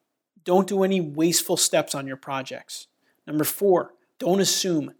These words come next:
clearly communicate and get confirmation to proceed before you go off on a tangent. Number five,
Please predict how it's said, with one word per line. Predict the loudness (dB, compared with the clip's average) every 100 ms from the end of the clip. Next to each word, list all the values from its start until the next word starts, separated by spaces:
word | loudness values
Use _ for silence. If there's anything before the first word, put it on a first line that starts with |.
| _
clearly | -20 -6 0 2 2 0
communicate | -4 -4 -2 -2 -2 -2 -2
and | -4 -6
get | -6
confirmation | -8 -12 -10 -8 -8 -6 -6 -10
to |
proceed | -10 -6 -4 -2 -4
before | -6 -12 -8
you | -8
go | -4 -2
off | -2 -4
on | -16
a |
tangent. | -18 -16 -16 -16 -20 _ _ _ _ _ _ _ -2
Number | 2 2
five, | 2 0 0 -2 -12